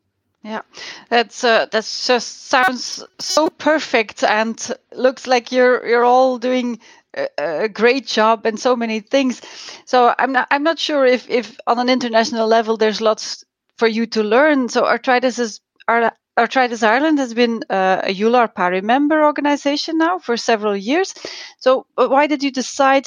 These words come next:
to become a member? I've just heard, Peter, that you're doing so much, but are there any benefits still of being part of the Eular Pare community, Brian?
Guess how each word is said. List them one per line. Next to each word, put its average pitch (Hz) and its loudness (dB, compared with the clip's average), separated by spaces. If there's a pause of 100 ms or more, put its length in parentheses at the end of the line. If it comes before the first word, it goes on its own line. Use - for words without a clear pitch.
(120)
to 247 -6
become 226 -2
a 220 -2
member? 226 -2
I've 208 2
just - -6
heard, 214 0
Peter, 233 0
that 196 -2
you're 220 -2 (260)
doing 247 0
so 247 0
much, 233 -2 (640)
but 254 0 (320)
are 285 2
there 330 0
any 311 4
benefits 262 -2
still 285 2
of 208 -2
being 247 0
part 247 0
of 214 -4
the 214 -4
Eular 214 -2
Pare 208 0
community, 240 -2
Brian? 175 -2